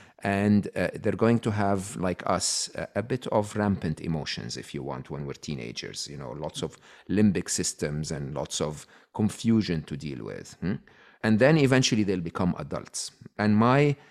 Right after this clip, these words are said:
my bet in, in Scary Smart is that when the machines are adults in their adulthood,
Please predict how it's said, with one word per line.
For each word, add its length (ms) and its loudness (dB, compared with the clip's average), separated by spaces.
my 240 4
bet 580 2
in, 440 2
in 160 0
Scary 340 0
Smart 480 0
is 120 -4
that 200 0
when 200 4
the 100 2
machines 440 0
are 220 -4
adults 460 -8
in 80 -4
their 180 -6
adulthood, 720 -6